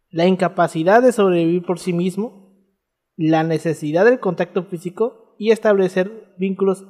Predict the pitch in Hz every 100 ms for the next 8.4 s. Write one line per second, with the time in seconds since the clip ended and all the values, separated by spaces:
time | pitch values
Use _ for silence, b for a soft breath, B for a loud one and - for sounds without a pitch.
0 | - 175 165 - 175 165 160 - 170 165
1 | - 151 147 180 _ _ _ _ _ _
2 | _ - 247 294 277 240 220 220 220 220
3 | 214 208 202 190 185 180 165 156 156 214
4 | 196 - - _ _ _ _ _ _ _
5 | _ 151 143 143 156 165 175 185 160 151
6 | 151 175 170 - _ _ - - 185 185
7 | 220 220 247 254 233 262 285 b b b
8 | b - 226 233